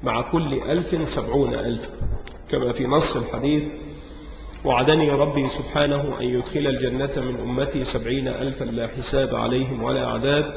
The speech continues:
مع كل ألف سبعون ألفا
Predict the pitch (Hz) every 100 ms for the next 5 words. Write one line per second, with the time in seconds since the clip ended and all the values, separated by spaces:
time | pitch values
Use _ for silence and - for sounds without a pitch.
0 | - - 131 127 127 135 165 175 151 139
1 | 151 165 160 - 170 156 131 - 127 120
2 | 117 147 147 143 127 135 151 151 - 160
3 | 160 -